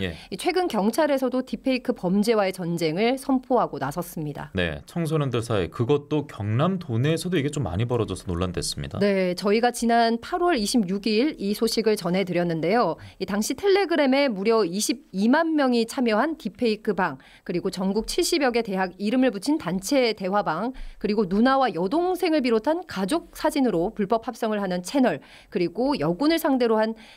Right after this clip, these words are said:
Speaker 2: 단체 대화방들을 잇따라 보도가 나오면서 여론의 공분을 샀습니다. 예, 그리고 지금 두 달 정도 지났는데요. 이 딥페이크 성착취물 범죄와 관련해서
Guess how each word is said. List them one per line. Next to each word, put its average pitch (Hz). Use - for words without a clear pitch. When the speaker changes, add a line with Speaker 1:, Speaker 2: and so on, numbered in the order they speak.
Speaker 2:
단체 190
대화방들을 214
잇따라 185
보도가 220
나오면서 180
여론의 190
공분을 202
샀습니다. 160
예, 214
그리고 269
지금 285
두 233
달 285
정도 226
지났는데요. 190
이 151
딥페이크 339
성착취물 320
범죄와 196
관련해서 185